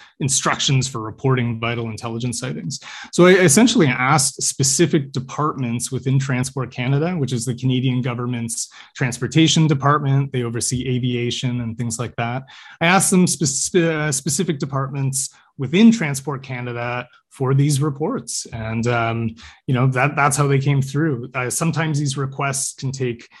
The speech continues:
weeks, months, years. I think, um, this one came in, as I said, in, in almost about nine months, and which is pretty par for the course. Um,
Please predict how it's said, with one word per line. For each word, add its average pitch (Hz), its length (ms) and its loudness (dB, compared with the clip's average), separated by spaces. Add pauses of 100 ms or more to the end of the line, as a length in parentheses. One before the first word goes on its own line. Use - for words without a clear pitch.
(280)
weeks, 165 460 0
months, 160 460 0
years. 160 560 0
I 131 100 -10
think, 135 340 -2
um, 120 400 -6 (240)
this 156 160 2
one 147 220 4
came 139 300 2
in, 135 520 0 (120)
as 127 160 -4
I 123 60 -4
said, 127 280 -2
in, 123 160 -4 (100)
in 160 160 -6
almost 185 220 2
about 123 160 -2
nine 117 320 -4
months, 131 480 -4 (380)
and 120 360 -4
which 208 140 -2
is 233 100 -2
pretty 294 200 -2
par 120 240 -4
for 139 140 -4
the 131 120 -4
course. 120 580 -6
Um, 127 500 -2